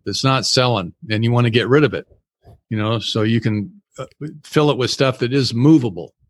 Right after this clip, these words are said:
So we're looking for the negative parts. It's not a list of the good and the bad. You know, you can do that if you want, but specifically in the book,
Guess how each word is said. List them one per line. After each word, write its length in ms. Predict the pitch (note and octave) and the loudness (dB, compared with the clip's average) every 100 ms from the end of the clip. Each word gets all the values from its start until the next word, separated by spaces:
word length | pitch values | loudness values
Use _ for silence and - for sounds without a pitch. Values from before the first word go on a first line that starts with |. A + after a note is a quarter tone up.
| _ _ _ _ _ | _ _ _ _ _
So 240 | - B2 | 0 0
we're 180 | A#2+ C3 | 2 2
looking 360 | D#3+ G3 D#3+ | 2 2 0
for 160 | C#3+ C#3 | 2 0
the 100 | B2 | 2
negative 480 | C3+ C#3 C3 A2 - | 2 2 2 0 -2
parts. 380 | A2 E2 - - | -4 -4 -8 -16
It's 160 | - | -6
not 160 | C3 C#3+ | 0 2
a 40 | |
list 360 | C3+ C3+ C#3 - | 4 4 2 0
of 80 | A2+ | -2
the 80 | |
good 420 | G#2+ C3 C3+ C3 B2 | 0 4 4 4 2
and 140 | B2 | 0
the 40 | |
bad. 540 | G#2+ A#2 A2+ A#2 A#2+ B2 - | 2 2 2 0 -2 -6 -8
You 140 | A#2+ | -6
know, 80 | A2 | -4
you 160 | A#2 | -4
can 160 | A2+ A2 | -4 2
do 180 | C3 D3+ | 4 6
that 180 | C3 A#2 | 4 2
if 140 | G#2 | 0
you 100 | A2+ | -2
want, 240 | A2 A#2 | -2 -4
but 120 | - - | -6 -4
specifically 680 | - F3+ G#3+ F#3+ E3 D3 | -2 0 2 2 4 4
in 80 | C3 | 2
the 80 | B2+ | 2
book, 220 | C3+ B2+ | 2 2